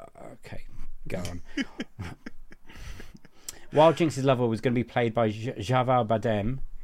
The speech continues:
Speaker 1: Javier, Javier
Speaker 2: Javier
Speaker 1: Bardem.
Speaker 2: Bardem.
Speaker 1: Thank you, I got there eventually. I just had to get there. Bardem would <laughs> later play Ray-, Silver in Skyfall.
Speaker 2: Mm.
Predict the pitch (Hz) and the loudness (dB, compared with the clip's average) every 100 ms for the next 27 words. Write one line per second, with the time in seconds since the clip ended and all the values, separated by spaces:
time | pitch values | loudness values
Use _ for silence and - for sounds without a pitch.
0 | - - - 110 110 110 - - - - | -10 -6 0 2 2 2 -2 0 4 6
1 | 117 117 104 113 107 107 110 127 - 104 | 6 6 6 4 4 4 2 -2 -6 -4
2 | 104 104 107 101 98 104 95 101 95 98 | -2 -2 -2 -2 -4 -4 -6 -8 -8 -10
3 | - - 92 - 95 - - - - - | -14 -12 -12 -10 -10 -12 -20 -20 -18 -4
4 | - 123 139 147 135 127 123 113 - - | 4 4 6 6 6 2 2 -2 -2 2
5 | 123 143 139 107 113 113 117 - - - | 4 4 2 0 2 4 2 -4 -14 -14
6 | - 101 101 107 - 110 110 - 113 98 | -10 -2 0 -2 -4 -12 -8 0 0 2
7 | 98 92 - 95 90 80 82 107 117 117 | -2 -4 -6 -6 -6 -10 -8 -6 -4 -4
8 | 85 | -6